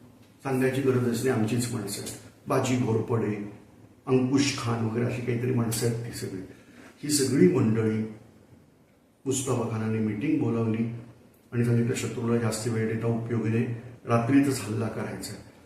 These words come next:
वास्तविक शहाजी राजांच्या गुप्तचर खात्याने ही खबर शहाजी राजांना दिली, पण शहाजी राजे थोडे निर्धास्त होते, कारण मुस्तफा खानाने सांगितलं होतं, "दगाफटका करणार नाहीये"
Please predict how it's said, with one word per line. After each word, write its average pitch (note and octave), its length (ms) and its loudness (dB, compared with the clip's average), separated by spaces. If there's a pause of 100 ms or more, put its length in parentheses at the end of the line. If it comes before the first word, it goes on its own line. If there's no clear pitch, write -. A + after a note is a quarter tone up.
(200)
वास्तविक C3+ 380 4
शहाजी A#2+ 380 4
राजांच्या B2+ 420 4
गुप्तचर B2 460 2
खात्याने B2 400 0
ही C3 240 2
खबर B2+ 260 2
शहाजी B2 380 2
राजांना C3 340 4
दिली, C#3 460 4 (580)
पण C#3 120 6
शहाजी C#3 400 6
राजे C#3+ 300 6
थोडे D3+ 140 6
निर्धास्त D3+ 500 6
होते, A#2 340 4
कारण - 440 0
मुस्तफा C#3 420 4
खानाने D3 280 6
सांगितलं D3 400 6
होतं, B2 260 4
"दगाफटका C3 520 4
करणार B2 460 2
नाहीये" G#2 560 -2